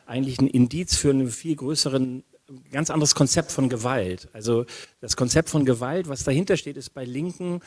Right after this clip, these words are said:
wir bringen die um, weil die ideologisch unsere Feinde sind und dann hat man einen riesigen Begründungskomplex mit, wo dann Mao, Lenin, Marx, wer auch immer alles zitiert wird,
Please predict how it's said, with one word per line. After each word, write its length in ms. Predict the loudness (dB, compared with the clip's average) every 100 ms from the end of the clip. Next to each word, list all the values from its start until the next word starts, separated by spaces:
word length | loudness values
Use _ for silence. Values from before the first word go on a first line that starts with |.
| -18 -20 _ _
wir 160 | -4 -2
bringen 360 | -2 0 0
die 180 | 0 -2
um, 460 | 0 0 0 -2 -8 _ _ _ _
weil 360 | -2 2 2 2
die 260 | -2 -4
ideologisch 720 | -6 -10 -2 2 4 4 2 2
unsere 240 | 2 2
Feinde 460 | 0 0 2 0 0
sind 360 | 2 2 0
und 200 | -2 -2 -4 _
dann 200 | -10 -8
hat 140 | -6
man 120 | -8 -8
einen 240 | -8 -6
riesigen 560 | -6 -2 0 4 4 4
Begründungskomplex 1400 | 2 0 0 0 -4 -8 -10 -12 -10 -12 -12 -12 -16
mit, 380 | -10 -10 -10 -18 _ _ _ _
wo 140 | -2 0
dann 320 | 2 0 -4
Mao, 480 | -12 -6 -2 -2 -2
Lenin, 760 | -6 -8 -8 -8 -8 -10 -14 -18 -20
Marx, 520 | -14 -10 -8 -8 -10
wer 140 | -10 -8
auch 100 | -6
immer 200 | -4 -4
alles 260 | -8 -10
zitiert 440 | -16 -16 -12 -10 -8
wird, 180 | -8